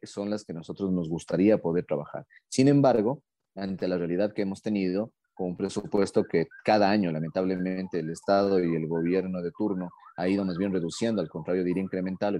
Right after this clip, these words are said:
y cumpliendo la normativa y la ley vigente, eh, no sé qué pasará con este gobierno,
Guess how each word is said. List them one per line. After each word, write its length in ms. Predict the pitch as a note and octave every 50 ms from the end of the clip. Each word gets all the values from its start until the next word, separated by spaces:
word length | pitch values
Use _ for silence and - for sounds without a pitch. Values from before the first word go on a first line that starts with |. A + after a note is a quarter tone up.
| D#2
y 140 | D#2 D#2+ D#2
cumpliendo 400 | - - D#2 - F2+ F#2+ F#2+ G2+
la 80 | G2+ G2
normativa 580 | G2+ G2 G2 G2+ F#2+ - - G#2+ G#2+ G#2+ G#2+
y 60 | G#2+
la 80 | G2 G2
ley 220 | G2 G2+ G2+ G2+
vigente, 600 | G2+ G#2 G#2 G#2 - - G#2 G2 F#2+ - A2 A2+ _ _ _ - - _ _ -
eh, 300 | D#2+ D2+ D2+ D#2 D2+ D2+
no 460 | - C2+ C2 - - D2+ E2 F2+ F#2+ F#2+
sé 200 | - - A2 -
qué 100 | - F2+
pasará 340 | - E2+ - - F2+ F#2 -
con 160 | - E2 D#2+
este 160 | D#2+ - -
gobierno, 480 | F2+ G2+ A2 B2 C#3+ D3 C3+ G#2+ F#2+